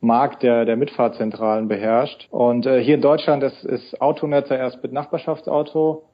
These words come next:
zusammengegangen und jetzt eben mit, mit Drivey, die auch aus Frankreich kommen. Und, ähm, ja, da geht auch ganz klar die Tendenz dahin, dass dort ein, ein Europol-, europäisches, äh, Monopol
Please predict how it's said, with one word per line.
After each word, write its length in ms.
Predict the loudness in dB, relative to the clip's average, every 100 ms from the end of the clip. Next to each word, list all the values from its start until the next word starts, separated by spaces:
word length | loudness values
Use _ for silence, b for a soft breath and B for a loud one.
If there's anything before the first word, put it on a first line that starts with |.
| -8
zusammengegangen 640 | -2 0 2 2 2 2
und 100 | 0
jetzt 280 | 0 -2 -6
eben 320 | 0 0 2
mit, 260 | 0 -2 -4
mit 220 | -6 -4 0
Drivey, 380 | 2 2 2 0
die 140 | 0
auch 160 | -2 -4
aus 120 | -6
Frankreich 440 | -6 -6 -6 -8
kommen. 360 | -8 -8 -8 -12 _
Und, 420 | -4 2 2 4 4
ähm, 400 | 4 4 0 2
ja, 180 | 2
da 100 | 2
geht 200 | 2 0
auch 280 | 2 0 -2 -18 _
ganz 220 | -4 -4 0
klar 200 | 2 2
die 80 |
Tendenz 400 | 0 -2 -2 -2
dahin, 420 | 0 2 2 -2 -4
dass 220 | -4 -2
dort 260 | 0 0
ein, 340 | 0 -2 -2 -4
ein 200 | -6 -6
Europol-, 600 | -4 -4 -2 -2 -2 -2
europäisches, 840 | -4 -2 0 2 0 0 -6 -2
äh, 100 | 0
Monopol 600 | 0 0 0 4 4 2